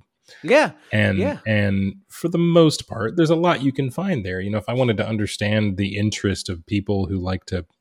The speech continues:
Speaker 2: paint models or do origami or model trains
Speaker 1: Mm-hmm.
Speaker 2: or, you know, go to gay pride parades or whatever else,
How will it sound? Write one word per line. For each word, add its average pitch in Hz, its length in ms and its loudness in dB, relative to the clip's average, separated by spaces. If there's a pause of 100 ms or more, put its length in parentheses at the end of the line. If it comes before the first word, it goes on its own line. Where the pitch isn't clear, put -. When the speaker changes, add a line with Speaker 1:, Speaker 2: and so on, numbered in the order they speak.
(960)
Speaker 2:
paint - 480 -4
models 98 600 -2
or 101 100 -12
do 98 180 -8
origami 110 760 -2
or 90 140 -8
model 101 340 -4
trains 107 640 -2
Speaker 1:
Mm-hmm. 185 140 -16
Speaker 2:
or, 107 680 4 (480)
you 101 100 -8
know, 95 140 -4
go 101 300 0
to 101 180 2 (120)
gay 117 160 0
pride 131 500 0
parades 101 680 0
or 101 220 -4
whatever 139 680 -2
else, 143 600 0